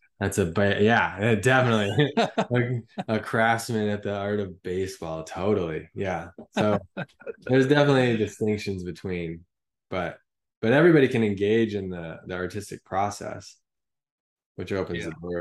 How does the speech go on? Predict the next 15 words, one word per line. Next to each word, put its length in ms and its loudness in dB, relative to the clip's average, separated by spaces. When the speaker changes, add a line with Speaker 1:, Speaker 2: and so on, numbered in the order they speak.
Speaker 1:
f-, 300 -20
for 120 -6
them 240 -6
being, 300 -8
like, 180 -14
a 140 -12
more 180 -10
serious 520 -8
artist, 460 -10
a, 240 -10
an 140 -10
artist. 500 -10
Um, 540 4
Speaker 2:
Yeah. 160 -12
Speaker 1:
cool. 400 4